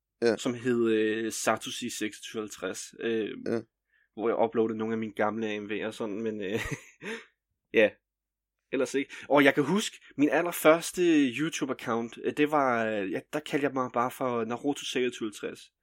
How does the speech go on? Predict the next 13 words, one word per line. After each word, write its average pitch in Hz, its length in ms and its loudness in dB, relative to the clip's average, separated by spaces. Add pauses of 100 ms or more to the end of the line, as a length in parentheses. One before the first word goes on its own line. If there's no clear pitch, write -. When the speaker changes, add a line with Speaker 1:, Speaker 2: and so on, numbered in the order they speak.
(560)
Speaker 2:
Og - 80 -14
grunden 127 200 2
til, 123 60 -4
hvorfor 120 240 2
jeg 113 160 6
hedder 104 360 -2
seksogtyve 120 380 -2
halvtreds, 117 320 -2
det 120 100 -10
er 113 60 -16
fordi, 113 280 -8
at, 104 200 -12
øh, 95 200 -8